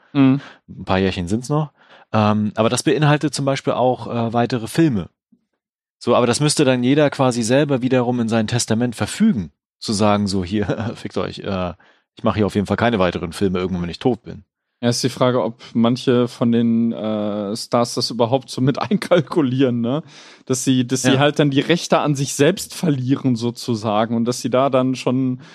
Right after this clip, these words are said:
Speaker 1: äh, vorsorgen müssen für. Also es ist, es
Speaker 2: Dass
Speaker 1: ist
Speaker 2: das überhaupt
Speaker 1: generell so
Speaker 2: nötig
Speaker 1: abstrus.
Speaker 2: ist.
Speaker 1: Ja, eben.
Speaker 2: Ja.
Speaker 1: Es, es ist generell so abstrus einfach bei James Dean, also dass sie,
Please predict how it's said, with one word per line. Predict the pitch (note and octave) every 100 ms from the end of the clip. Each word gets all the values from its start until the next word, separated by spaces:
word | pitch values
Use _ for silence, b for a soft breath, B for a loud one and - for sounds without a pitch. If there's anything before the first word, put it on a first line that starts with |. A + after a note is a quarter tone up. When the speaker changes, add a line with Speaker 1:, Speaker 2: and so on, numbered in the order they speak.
| B B
Speaker 1:
äh, | B - B2+
vorsorgen | - - C#3 - C#3+ A#2+ A#2 B2
müssen | A2+ A#2 B2
für. | A2+ - A2 G#2 G2+ A#2 B B -
Also | B2 C#3+
es | B2+
ist, | G3 - B B -
es | C#3
Speaker 2:
Dass | G#2 -
Speaker 1:
ist |
Speaker 2:
das | -
überhaupt | A2 G2
Speaker 1:
generell | A#2 F#3+
so | E3
Speaker 2:
nötig | B2 G#3+ - G#2+
Speaker 1:
abstrus. | D3 A3
Speaker 2:
ist. | F3 - - b b b b b b b b
Speaker 1:
Ja, | D#3 F3+
eben. | G#3+ A#3+
Speaker 2:
Ja. | A2+ F#2+
Speaker 1:
Es, | - D#3+ -
es | F3 G3+
ist | -
generell | G3+ G3 D#3+ F#3+
so | G3+
abstrus | F3 - - A3+ -
einfach | F#3 G3
bei | - E3 F3 -
James | E3 E3
Dean, | - G#3+
also | A#3 F#3 E3
dass | F3+ -
sie, | F#3+ F3+